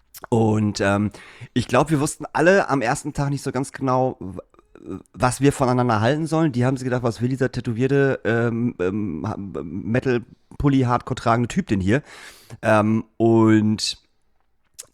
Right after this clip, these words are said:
das hat tatsächlich ab dem zweiten, dritten Tag hervorragend funktioniert, weil, ähm, ich hab einfach das gemacht, was ich als Tourleiter auch mache. So, ich hab halt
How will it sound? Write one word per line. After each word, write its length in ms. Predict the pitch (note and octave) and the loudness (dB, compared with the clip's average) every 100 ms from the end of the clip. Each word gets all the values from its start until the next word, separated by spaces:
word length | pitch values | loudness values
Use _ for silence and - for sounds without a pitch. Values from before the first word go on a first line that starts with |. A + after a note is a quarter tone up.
| _ A#2 | _ -4
das 160 | A#2 | 0
hat 160 | C3 - | -2 0
tatsächlich 480 | C3+ C3 B2+ C#3+ - | -2 2 0 0 -4
ab 120 | - | -2
dem 200 | B2 - _ | -4 -4 _
zweiten, 460 | - - A#2 C#3 C3+ | -10 -2 -2 0 -2
dritten 300 | A#2+ - C3+ | -2 -4 -8
Tag 300 | A#2 C3 - - - - | -6 -8 -8 -20 -20 -6
hervorragend 580 | - G#2 B2+ C3 A#2+ A#2+ | -4 0 2 2 2 -2
funktioniert, 680 | - A#2+ - A#2 A#2 F2+ - | -6 -10 -4 -2 0 -2 -4
weil, 460 | E2 F#2+ G2 G2 F#2 | -4 0 2 0 -2
ähm, 500 | F2 F#2+ F#2+ F#2+ F#2+ - - | -2 -2 0 0 -2 -6 -8
ich 160 | A2 A#2 | 0 0
hab 100 | F2+ | 0
einfach 280 | A2+ A#2+ | -4 -4
das 220 | - C#3 - | -4 -6 -4
gemacht, 240 | A2+ A2 | -6 -4
was 160 | G#2+ G2+ | -8 -8
ich 80 | F2 | -10
als 140 | - | -10
Tourleiter 380 | - A2 G#2+ E2+ | -4 -2 -2 -2
auch 120 | G2+ | -4
mache. 360 | F#2+ E2+ F2 E2+ | -4 -4 -6 -8
So, 240 | - F#2+ | -6 -4
ich 180 | B1+ - | -4 -6
hab 140 | G2 G2 | -6 -4
halt 300 | F2+ - | -4 -6